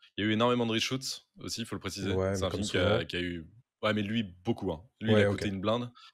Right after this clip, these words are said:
Speaker 1: euh, notamment pour recréer, euh, pour réécrire des personnages. Euh, il y a un personnage aussi qui apparaît un petit peu dans le, dans le film, euh, enfin, dans la bande-annonce plutôt, c'est celui de, hum, Giancarlo Esposito,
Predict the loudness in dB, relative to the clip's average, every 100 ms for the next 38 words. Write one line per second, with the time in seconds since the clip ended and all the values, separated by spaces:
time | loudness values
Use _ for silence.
0 | _ -4 -2 -2 -2 -2 -2 -4 -4 -4
1 | -4 -4 -2 -2 -4 -6 -2 -2 -2 -4
2 | -4 -4 -4 -2 0 0 -2 -6 -4 -4
3 | -4 -4 -4 -4 -4 -6 -4 -4 -4 -6
4 | -6 -4 -6 -8 -14 -16 -4 0 4 4
5 | 2 -2 0 2 2 2 0 -2 -4 -4
6 | -2 -2 0 2 2 2 0 -4 -6 -4
7 | -4 -4 -4 -4 -6 -4 -2 -2 -4 -6
8 | -6 -8 -10 -10 -6 -4 0 2 2 -2
9 | -4 -6 -6 -6 -6